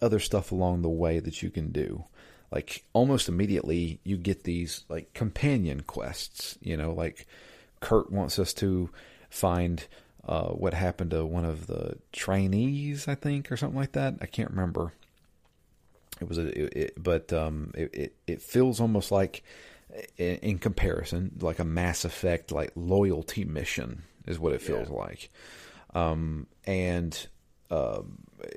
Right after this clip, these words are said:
Speaker 1: you get those, like, from the start. Like, like, as soon as you meet these people, they're like, "Hey, I need to talk to you about something."
Speaker 2: Yeah.
Speaker 1: And, uh,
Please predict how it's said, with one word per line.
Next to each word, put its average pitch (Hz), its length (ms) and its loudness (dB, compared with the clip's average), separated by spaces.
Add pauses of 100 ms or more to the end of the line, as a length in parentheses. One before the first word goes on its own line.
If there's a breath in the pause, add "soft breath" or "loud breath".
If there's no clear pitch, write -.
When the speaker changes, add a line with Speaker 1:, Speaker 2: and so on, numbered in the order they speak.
(200)
Speaker 1:
you 101 160 -2
get 139 180 0
those, 101 220 4
like, 85 160 0
from 90 220 -2
the 78 80 -4
start. - 500 0 (260)
Like, - 320 -6
like, 82 200 -2
as 82 80 -6
soon 113 180 4
as 92 80 2
you 87 60 -2
meet 95 240 0
these 90 180 -2
people, 87 300 -2
they're 87 120 -2
like, 82 140 0
"Hey, 98 160 2
I - 20 2
need 98 160 0
to - 80 -2
talk 95 120 2
to - 80 -16
you - 40 -6
about - 160 -6
something." - 360 -8 (360 loud breath)
Speaker 2:
Yeah. 90 200 -10 (540 loud breath)
Speaker 1:
And, 90 600 4
uh, 85 300 0